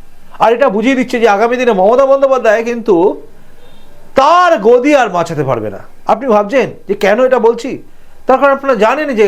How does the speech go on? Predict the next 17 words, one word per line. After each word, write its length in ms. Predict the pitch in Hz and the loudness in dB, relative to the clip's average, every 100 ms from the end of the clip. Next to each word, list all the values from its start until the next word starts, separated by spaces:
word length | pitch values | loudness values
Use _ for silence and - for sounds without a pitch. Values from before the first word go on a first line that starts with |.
| 160 | 2
গতকাল 600 | 160 220 302 - 262 277 131 - - - - | 0 0 0 2 4 4 0 -10 -20 -20 -8
ছয়ই 240 | - 302 359 | 2 2 4
ডিসেম্বর 400 | 330 320 285 277 | 2 2 2 0
ছিল 180 | 277 247 214 233 - - - - - - - | 2 2 2 0 -8 -20 -20 -20 -18 -18 -16
সেই 260 | - 330 339 | -2 2 2
হুমায়ুন 480 | 180 247 359 392 370 | 2 2 4 2 2
কবিরের 380 | 349 330 320 277 | 2 4 2 0
বাবরি 520 | 147 175 247 254 349 | 0 2 2 2 2
মসজিদ 340 | 277 254 220 262 | 2 0 0 0
তৈরি 200 | 233 233 | 0 2
করার 260 | 220 190 156 | 2 2 0
ব্যাপার, 300 | 127 117 101 - - - - | -2 -2 -6 -10 -18 -18 -2
যেটা 160 | 208 214 | 2 2
বুঝিয়ে 260 | 196 269 | 2 0
দিয়েছিল 220 | 269 247 240 | 0 2 2
বাংলার 400 | 175 190 240 247 | 2 0 2 0
বুকে 260 | 247 214 | 0 2